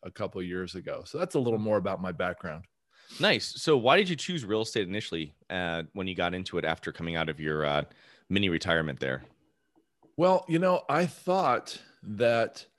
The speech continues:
Speaker 1: um, when I, when I had all, a lot of money, uh, actually for a thirty-four-year-old, um,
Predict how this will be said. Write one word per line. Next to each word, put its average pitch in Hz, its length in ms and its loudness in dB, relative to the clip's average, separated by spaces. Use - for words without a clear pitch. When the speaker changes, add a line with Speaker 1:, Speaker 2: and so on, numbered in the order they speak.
Speaker 1:
um, 95 540 0
when 117 160 0
I, 117 60 -2
when 117 200 0
I 107 220 2
had 113 220 0
all, 104 300 2
a 98 100 -2
lot 107 220 2
of 101 60 0
money, 104 500 -2
uh, 95 240 -2
actually 101 340 -4
for 104 140 -2
a 98 60 0
thirty-four-year-old, 101 1000 -2
um, 92 500 0